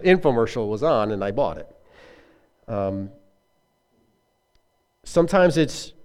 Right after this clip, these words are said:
drugs. You know, a lot of people go this direction,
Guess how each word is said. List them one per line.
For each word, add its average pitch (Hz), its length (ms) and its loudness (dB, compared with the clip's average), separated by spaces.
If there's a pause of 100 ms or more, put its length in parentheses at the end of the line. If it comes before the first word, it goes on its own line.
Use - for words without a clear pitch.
drugs. 139 640 0 (640)
You 135 80 -4
know, 117 300 0
a 127 80 -4
lot 117 180 0
of 131 80 -2
people 113 220 -4
go 110 180 0
this 110 180 -6
direction, 113 540 -4